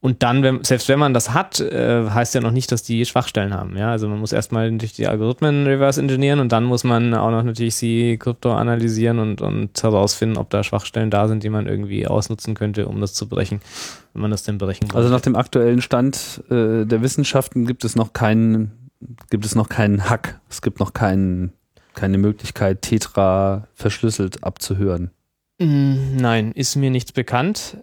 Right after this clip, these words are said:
Speaker 1: ähm, dass es da was gäbe. Ähm, ja,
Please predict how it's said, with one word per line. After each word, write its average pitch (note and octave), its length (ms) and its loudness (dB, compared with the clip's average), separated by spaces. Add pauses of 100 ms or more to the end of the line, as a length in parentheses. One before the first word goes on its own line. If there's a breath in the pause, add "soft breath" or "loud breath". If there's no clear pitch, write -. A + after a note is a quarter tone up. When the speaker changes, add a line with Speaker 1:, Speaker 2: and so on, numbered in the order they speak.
Speaker 1:
ähm, D3 480 0
dass C#3 140 -2
es C#3 120 -6
da B2+ 140 2
was B2 200 0
gäbe. D3+ 720 0
Ähm, C3 680 -2
ja, A#2 320 0